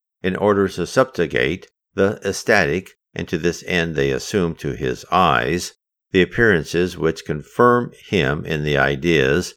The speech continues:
and prejudices of his waking state. This subjugation of clairvoyance by the presentation of false appearances is the rock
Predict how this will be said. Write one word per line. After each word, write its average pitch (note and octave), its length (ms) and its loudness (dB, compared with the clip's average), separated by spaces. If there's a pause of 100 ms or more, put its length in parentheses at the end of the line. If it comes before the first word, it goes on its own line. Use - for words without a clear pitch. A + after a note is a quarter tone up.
(340)
and D#2 160 -6
prejudices D#2+ 800 0
of D2+ 300 -4
his D#2 260 -6
waking C2+ 440 -4 (120)
state. - 560 2 (580)
This F3 320 2
subjugation E2+ 920 2
of C#2+ 120 -8
clairvoyance C2+ 720 -2
by - 220 -2
the B1+ 100 -4
presentation C#2 800 -4
of - 180 -8
false C#2+ 380 -2
appearances D2+ 920 -2 (420)
is F#2+ 260 2
the G2 140 2
rock A2+ 420 2